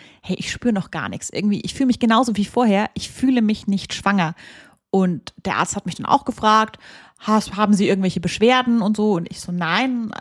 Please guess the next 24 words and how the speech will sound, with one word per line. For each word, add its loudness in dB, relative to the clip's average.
ich -14
fühle -2
mich -4
eigentlich -8
überhaupt -6
nicht -2
schwanger.“ -2
Und -4
dann 2
hat 0
er 0
gesagt, -2
„Ja, 6
Sie 0
Glückliche, -2
ist -2
doch -4
toll.“ 4
Und -6
ich -6
dachte -4
mir 4
so, 4
„Nee, 6